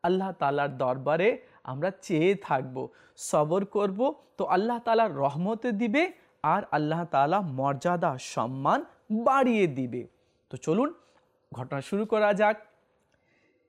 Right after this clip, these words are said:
এক কৃপণ মুনাফিক লোক ছিল, কিন্তু তার স্ত্রী খুবই ভালো ছিল, সৎ ছিল, নেক ছিল, আল্লাহওয়ালি ছিল,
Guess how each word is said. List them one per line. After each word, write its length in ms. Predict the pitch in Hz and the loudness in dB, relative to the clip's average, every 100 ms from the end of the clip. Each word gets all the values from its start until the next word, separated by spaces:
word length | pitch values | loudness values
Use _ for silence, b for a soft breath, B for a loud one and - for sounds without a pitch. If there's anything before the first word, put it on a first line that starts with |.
| _ _ _ _ - | _ _ _ _ 0
এক 380 | 285 269 277 _ _ _ _ _ _ | 2 2 -2 _ _ _ _ _ _
কৃপণ 480 | 330 349 349 185 - - _ _ _ _ _ _ _ _ - | 4 4 4 2 2 -8 _ _ _ _ _ _ _ _ -8
মুনাফিক 840 | 135 160 165 180 240 - 269 262 _ _ _ _ _ _ - | -4 -2 2 2 0 -2 -4 -4 _ _ _ _ _ _ -8
লোক 340 | 131 151 180 | -2 0 0
ছিল, 320 | - - 123 104 - _ _ _ _ _ _ _ _ - | -4 -10 -10 -10 -16 _ _ _ _ _ _ _ _ -4
কিন্তু 440 | 370 392 - 185 | -2 -2 -2 -2
তার 220 | - 226 233 - 311 | 0 0 0 0 0
স্ত্রী 400 | - 311 247 - _ | 2 0 0 -2 _
খুবই 500 | - 277 240 302 349 | -8 -4 2 6 6
ভালো 360 | 285 170 151 147 | 6 2 0 0
ছিল, 360 | 143 - 127 127 - _ _ | -4 -6 -6 -6 -14 _ _
সৎ 480 | - - 147 131 147 143 | -20 -6 -2 -2 -2 -8
ছিল, 560 | - - 147 143 147 | -12 -8 -4 -2 -4
নেক 520 | 131 139 139 151 170 - | -4 -6 -4 -4 -4 -8
ছিল, 460 | - 170 160 160 143 b b b b b | -6 -4 0 0 0 b b b b b
আল্লাহওয়ালি 760 | - 302 320 233 165 202 277 320 | 2 4 4 4 2 2 4 2
ছিল, 420 | - 240 180 147 | 0 -2 0 -2